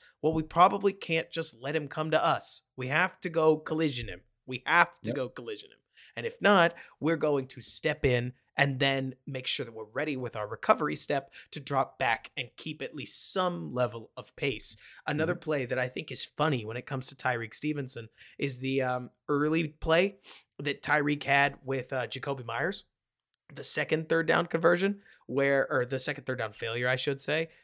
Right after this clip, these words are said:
Speaker 1: where Hoyer threw a back shoulder ball, which traditionally is the quarterback's way of saying, "You look covered, so I'm gonna throw it out
Speaker 2: Yep.
Speaker 1: here."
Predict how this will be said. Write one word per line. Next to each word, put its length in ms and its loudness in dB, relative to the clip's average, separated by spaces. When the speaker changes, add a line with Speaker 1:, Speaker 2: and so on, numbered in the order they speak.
Speaker 1:
where 200 0
Hoyer 520 6
threw 220 2
a 40 4
back 240 0
shoulder 320 0
ball, 340 -10
which 240 -2
traditionally 1000 -2
is 220 0
the 80 -8
quarterback's 640 2
way 200 0
of 100 -4
saying, 380 -2
"You 220 2
look 300 6
covered, 400 2
so 180 -2
I'm 160 0
gonna 140 -2
throw 240 4
it 80 2
out 160 2
Speaker 2:
Yep. 80 -10
Speaker 1:
here." 240 -6